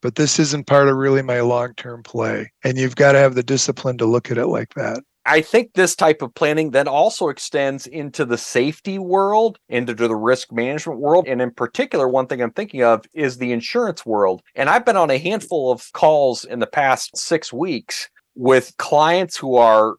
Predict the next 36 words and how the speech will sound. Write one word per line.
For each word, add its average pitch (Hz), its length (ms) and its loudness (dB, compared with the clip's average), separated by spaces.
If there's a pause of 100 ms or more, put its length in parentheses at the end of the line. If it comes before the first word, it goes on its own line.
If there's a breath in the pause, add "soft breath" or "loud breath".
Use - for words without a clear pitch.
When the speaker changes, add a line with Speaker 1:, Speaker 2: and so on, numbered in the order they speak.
Speaker 2:
way 151 420 0
ahead 156 180 0
of 143 60 -6
the 135 80 -4
ball 107 280 -2
game. 110 320 -12
They 101 140 -6
don't 131 180 0
have 143 220 0
renewals 127 840 -4
for 123 120 -4
their 117 180 -2
insurance 117 340 -10
program 113 380 0
coming 120 280 -4
up 110 120 -2
until 117 220 -8
the 95 100 -10
fall, 110 580 2 (140)
but 120 200 -4
they're 117 280 0
already 175 400 4
strategizing 139 1000 -2
with 117 200 -4
their 123 520 2
insurance 127 680 -4
agent 104 640 -4
about 101 600 4 (160)
what 117 400 2
data 160 340 6
do 156 100 0
we 151 120 -4
need 139 180 -6
to 160 60 -4
pull 151 260 -4
together? 110 540 -2